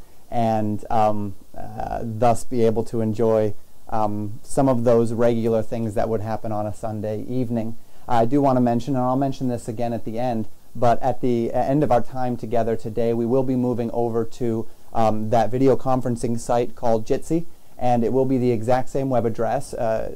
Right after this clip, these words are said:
meet dot jit dot S I forward slash Psalm eight four one one. And, uh, as, in doing so, we'll have a chance to be able to see each other and enjoy one another's company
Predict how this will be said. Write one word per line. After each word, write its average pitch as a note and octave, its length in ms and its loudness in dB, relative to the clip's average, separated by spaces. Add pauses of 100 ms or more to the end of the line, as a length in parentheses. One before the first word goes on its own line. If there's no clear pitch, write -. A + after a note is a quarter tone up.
(100)
meet C3+ 440 0
dot B2 260 2 (100)
jit A#2+ 300 0 (100)
dot A#2 360 0 (280)
S B2 320 0
I A#2 500 2 (360)
forward A#2+ 260 4
slash A2+ 680 0 (640)
Psalm C3 480 4 (120)
eight C#3+ 300 2 (120)
four C3+ 240 4
one A#2+ 360 2
one. A2+ 400 0 (420)
And, A2+ 440 0
uh, G#2+ 260 2
as, A#2 200 2
in C3 260 0
doing C3 280 4
so, A#2+ 280 2
we'll A#2 220 2
have A#2 180 2
a A2+ 40 2
chance A#2 360 -2
to - 60 -8
be A#2 120 0
able A2 160 2
to A2 80 0
see - 180 -4
each A2+ 180 0
other A2+ 340 2 (300)
and A2+ 280 2
enjoy A#2 380 4
one A2+ 140 2
another's A2 340 2
company A#2 480 -2